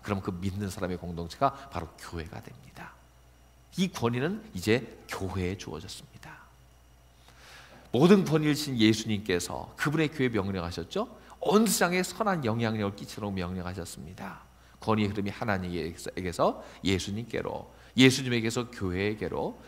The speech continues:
교회에서 교회에 지체된 모든 그리스도인에게로 이어지는 거죠. 마태복음 이십팔 장 십팔 절 십구 절 보면은요.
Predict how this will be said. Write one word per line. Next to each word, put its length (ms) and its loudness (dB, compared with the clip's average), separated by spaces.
교회에서 800 6
교회에 340 0
지체된 500 -4
모든 600 -4
그리스도인에게로 920 -4
이어지는 460 -6
거죠. 420 -6
마태복음 320 4
이십팔 400 -2
장 160 2
십팔 280 -4
절 120 -2
십구 220 -10
절 160 -4
보면은요. 520 -6